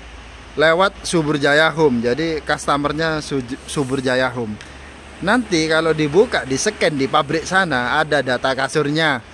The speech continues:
tanggal produksinya, jenis kainnya, napoli, ukurannya, terus ini yang barcode itu ada data-data kasurnya semua. Jadi ini dibuang kemana, ke situ Bondo.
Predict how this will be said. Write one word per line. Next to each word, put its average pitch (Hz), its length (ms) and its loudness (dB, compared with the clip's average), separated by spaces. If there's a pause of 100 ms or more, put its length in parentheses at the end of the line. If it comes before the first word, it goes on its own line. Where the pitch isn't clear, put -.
(420)
tanggal 156 400 2
produksinya, 151 960 2 (1040)
jenis 160 400 0
kainnya, 151 800 2
napoli, 127 800 -2 (1040)
ukurannya, 165 1040 2
terus 143 240 -4
ini 147 160 0
yang 151 160 0
barcode 160 400 -2
itu 233 160 2
ada 180 240 2
data-data 143 640 2
kasurnya 147 560 -2
semua. 117 400 -8 (960)
Jadi 143 400 0
ini 165 400 2 (480)
dibuang 147 480 2
kemana, 160 640 2
ke 143 80 -2
situ 139 240 -2
Bondo. 131 560 0